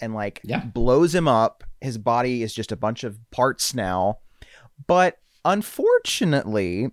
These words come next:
Speaker 1: his body landed on some sort of machine that can regenerate <laughs> because it's like a body charging station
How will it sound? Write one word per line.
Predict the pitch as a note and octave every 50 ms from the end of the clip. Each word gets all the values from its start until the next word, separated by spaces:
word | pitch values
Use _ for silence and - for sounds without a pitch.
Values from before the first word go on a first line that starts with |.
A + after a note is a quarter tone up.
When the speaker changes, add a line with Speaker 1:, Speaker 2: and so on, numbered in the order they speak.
| _
Speaker 1:
his | - - D3+ C#3 C3+
body | C3 D3 D#3 D#3 E3 E3 E3 D#3+
landed | D3 C#3 C3+ C3+ C3+ C#3+ C3+ C3+ C3
on | - A2 A#2+ A#2
some | A#2 - - C#3+ C3+ C3
sort | - - C#3+ C3 B2
of | A#2 A2 - - _ _ _ _ _ _ _ _ _ _ _ _ _ _ _ - - _ C#3
machine | C3+ C#3 C3+ C3+ B2+ - - - - F#3 F#3 F3+ D#3+ C#3 B2+ B2 A#2+ B2+ B2 -
that | C3 C3 B2+ -
can | - - D3 C3
regenerate | B2+ C3 C#3 C3+ A#2+ - D3 D3+ F3 - B2 B2 B2+ - - D#3 E3 - - - - - - - - - - -
<laughs> | - - - - - -
because | - - F3 - - - - E3+ - - E3+ E3+ - - E3+ - - -
it's | - E4 - - -
like | F3 F#3 F3
a | D#3+ C#3+ B2+ - - - - - - - - - -
body | C3+ C3 A#2+ - D3 D3 E3+ E3 D#3+
charging | D3 - - - D#3 D3 D#3+ D#3 C3+ C#3+ C3 A#2+
station | A#2+ - - - - A#2 A2 G#2+ - A#2 A2 G#2+ A#2 B2+ C3